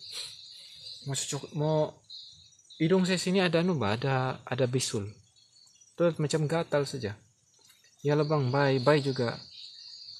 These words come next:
Kampung mana, oh, hari ini? Kampung Salimandut. Mau Depok ya? Oke, ulung. Mau Dep-, saya kawasan Mosolog saja. Oh, Mosolog.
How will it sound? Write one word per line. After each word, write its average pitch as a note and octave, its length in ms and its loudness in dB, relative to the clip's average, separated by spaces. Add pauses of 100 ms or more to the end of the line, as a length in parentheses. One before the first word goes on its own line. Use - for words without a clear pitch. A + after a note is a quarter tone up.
Kampung D3 340 2
mana, F3 300 4
oh, B2+ 100 4
hari C#3 220 0
ini? A2 160 -4
Kampung C#3+ 1300 0 (720)
Salimandut. C#3 560 0 (480)
Mau C3+ 80 0
Depok C#3+ 480 0
ya? C3+ 80 0
Oke, D#3+ 320 0
ulung. D#3+ 420 2
Mau B2+ 140 -2
Dep-, C3+ 160 -6 (640)
saya D#3+ 240 0
kawasan D#3 400 2
Mosolog D#3+ 400 4
saja. A2 320 -4 (800)
Oh, F#3+ 680 6 (460)
Mosolog. D3 720 2